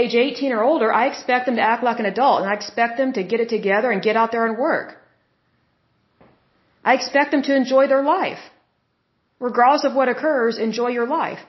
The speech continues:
Because it's your life. It's not mine. It belongs to you. Can we share ideas? Sure, by all means. Can we have differences of opinion? For sure. That's great, 'cause it's usually in the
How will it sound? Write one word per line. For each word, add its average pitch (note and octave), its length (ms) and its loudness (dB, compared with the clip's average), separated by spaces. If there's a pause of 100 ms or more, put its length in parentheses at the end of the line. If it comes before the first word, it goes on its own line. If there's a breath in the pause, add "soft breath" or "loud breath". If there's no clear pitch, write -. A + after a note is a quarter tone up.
(180)
Because A#3+ 280 0
it's B3 200 -2
your C4 100 2
life. B3+ 380 2
It's - 180 -8
not G#3+ 260 -2
mine. G#3 280 0 (100)
It A3+ 140 -2
belongs A3 320 0
to G#3+ 100 -6 (100)
you. B3 120 -2 (1800 soft breath)
Can A#3 160 0
we A3+ 100 4
share A#3 300 0 (160)
ideas? A#3 440 2 (200)
Sure, F#4+ 220 0 (320)
by A#3+ 160 0
all B3+ 140 2
means. B3 380 -2 (560 soft breath)
Can A3+ 120 -4
we A#3 60 2
have A3 200 2
differences C4+ 340 0
of A#3+ 100 0
opinion? C4 560 -2
For A3+ 120 0
sure. D4 440 0 (420)
That's A#3+ 280 0
great, A3 200 2
'cause G#3 140 -2
it's F#3+ 160 -2
usually D4 420 0
in A3+ 80 2
the G#3+ 140 -2